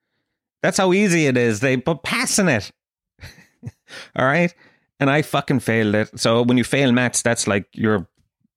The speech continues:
you're not going to college, basically. So that's how I ended up working in, um, a supermarket for ten years. But I, um, I'll, I'll give you one piece of advice, a, a real piece of advice. One time when I was,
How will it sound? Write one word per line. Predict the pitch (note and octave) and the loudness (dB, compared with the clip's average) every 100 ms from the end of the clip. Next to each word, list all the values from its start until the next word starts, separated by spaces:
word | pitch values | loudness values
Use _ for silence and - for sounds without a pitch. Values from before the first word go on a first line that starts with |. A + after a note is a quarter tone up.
| _ _ _ | _ _ _
you're | - A#2 | -2 0
not | A2+ A2+ | 0 0
going | A2+ | -2
to | G2 | -2
college, | - A2 F#2+ F2+ | -2 -2 0 -2
basically. | G2+ G2+ - F#2 | -2 -2 -2 -4
So | F2+ B2+ | 0 0
that's | B2+ | 2
how | B2 | 2
I | A2+ | 2
ended | A2 G#2+ | 2 2
up | G#2+ | 0
working | A2+ - G#2+ | -2 0 0
in, | G2+ | 2
um, | G2 F#2 F#2 _ - - - _ - | 0 0 -4 _ -20 -20 -20 _ -10
a | |
supermarket | - C3 - A2 G2 F2+ | -2 -2 0 0 -2 -6
for | F2+ | -8
ten | - F#2 | -4 -2
years. | F2+ E2+ - | 0 -2 -4
But | - D#3 B2 - _ _ _ _ _ _ _ | -2 0 0 -6 _ _ _ _ _ _ _
I, | B2 B2 A#2+ A#2 A#2 - - | 0 2 2 2 2 0 -4
um, | - G#2+ G#2+ - A2 - _ _ - - - _ _ _ _ _ _ _ _ _ _ _ | -2 0 0 0 -2 -6 _ _ -20 -20 -20 _ _ _ _ _ _ _ _ _ _ _
I'll, | B2 A#2+ | -4 -2
I'll | C3 | -2
give | C#3 F#3 | 0 0
you | G#3 | 2
one | C#3 D#3+ | 2 2
piece | C3+ C3 A#2 | 0 -2 0
of | |
advice, | G#2+ F#2 F2 F2+ - - _ _ | -2 0 -2 -2 -6 -14 _ _
a, | A2 A2+ | -2 0
a | B2 | 0
real | B2+ D#3 A2+ | 2 2 0
piece | G2 F#2+ | -2 -2
of | G2 | -2
advice. | F2+ F#2 F#2 - | -2 -2 -4 -2
One | D3+ F#3+ | 0 0
time | D#3 D#3 C#3 C3 | 0 0 2 2
when | A#2+ | 2
I | B2 | 2
was, | A#2 G#2+ G2+ F#2+ | 2 2 0 -4